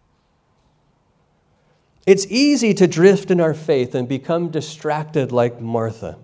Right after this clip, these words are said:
It's our natural tendency. We naturally drift away from the Lord because our flesh longs for the things of this world.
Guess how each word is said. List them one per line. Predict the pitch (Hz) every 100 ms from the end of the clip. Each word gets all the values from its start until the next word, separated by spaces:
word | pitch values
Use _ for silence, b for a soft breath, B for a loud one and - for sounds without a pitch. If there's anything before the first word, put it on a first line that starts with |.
| _ _ _ _ _ _ _ _ -
It's | -
our | 117
natural | 113 135 - 120
tendency. | - 131 104 80 85 73 _ _ _ _ _ _ _ _ _ -
We | 143
naturally | 135 143 147 - 113 107
drift | 95 110 120 87 - - _ _ _ _
away | - 107 113 110
from | 110 104
the | 98
Lord | 98 85 73 _ _ _ _ _ _ _ _ _ _
because | 113 127 123
our | 117
flesh | - - 139 113 101 - b b
longs | 113 117 139 156 165 165
for | - 165
the | 156
things | 156 143 131
of | 131
this | 120 117 110
world. | 104 90 76 73